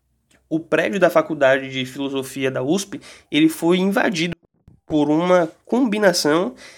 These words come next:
entre a Guarda Civil e militantes de um grupo quase que paramilitar, mas que, engraçado,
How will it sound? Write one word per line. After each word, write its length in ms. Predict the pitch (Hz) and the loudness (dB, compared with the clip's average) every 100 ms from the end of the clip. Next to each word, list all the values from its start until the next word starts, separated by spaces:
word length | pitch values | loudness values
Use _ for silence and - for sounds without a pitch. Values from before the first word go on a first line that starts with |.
| - - | -20 -8
entre 680 | 139 147 151 151 147 131 - | -2 -2 -2 -4 -2 -2 0
a 100 | 139 | 0
Guarda 420 | 143 156 226 214 | 2 0 0 -2
Civil 720 | 214 202 151 139 208 269 392 - | -4 -4 -6 -6 -6 -6 -6 -6
e 120 | 202 | -4
militantes 800 | 208 220 202 156 156 180 - - _ _ _ | -4 -6 -2 0 0 0 -4 -8 _ _ _
de 140 | 156 247 | 0 4
um 180 | 294 165 | 4 4
grupo 1120 | 147 165 190 - 226 208 175 151 127 104 - - _ _ _ _ | 2 2 0 -4 -4 0 0 0 -2 -6 -8 -12 _ _ _ _
quase 340 | - 349 269 | 0 2 0
que 120 | 240 | -2
paramilitar, 960 | 202 208 208 202 190 190 165 185 247 - - - - | 0 2 4 2 -2 2 2 2 -2 -10 -20 -20 -6
mas 260 | 254 127 - | -2 -2 -4
que, 640 | 277 285 247 175 151 196 | -4 -2 -2 -4 -6 -8
engraçado, 880 | 214 226 185 165 - 147 143 151 | -6 0 0 2 4 4 4 2